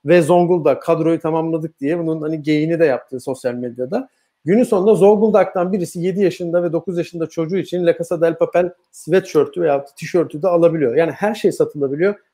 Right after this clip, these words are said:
her şey alınabiliyor. Bizim temel amacımız da, e, bunu satmak isteyen kobilere sadece bulunduğu bölgeyle sınırlı kalmak zorunda değil. Yani açsın ve tüm Türkiye'ye satış yapabilsin diyeydi.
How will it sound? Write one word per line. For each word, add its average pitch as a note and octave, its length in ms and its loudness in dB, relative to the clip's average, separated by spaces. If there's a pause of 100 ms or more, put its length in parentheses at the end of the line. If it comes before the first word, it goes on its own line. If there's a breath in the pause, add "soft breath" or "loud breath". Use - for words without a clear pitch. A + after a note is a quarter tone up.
(140)
her F3 200 0
şey E3+ 220 0
alınabiliyor. D#3+ 580 0 (300)
Bizim F#3+ 220 -2
temel G#3 320 2
amacımız D3 460 0
da, G#3 280 0 (360 loud breath)
e, D3+ 420 2
bunu G3+ 360 2 (180)
satmak A3 500 0
isteyen D#3 380 0
kobilere F3 600 2
sadece F3+ 400 0
bulunduğu F3+ 420 0
bölgeyle E3+ 380 2
sınırlı E3+ 360 -8
kalmak F3+ 400 -6
zorunda F3 420 -4
değil. F#3 280 -6
Yani D3+ 220 -10
açsın G3+ 560 -2
ve F#3+ 180 -2
tüm G#3+ 180 0
Türkiye'ye D#3+ 400 2
satış - 320 -12
yapabilsin B2 540 -10
diyeydi. B2+ 460 -6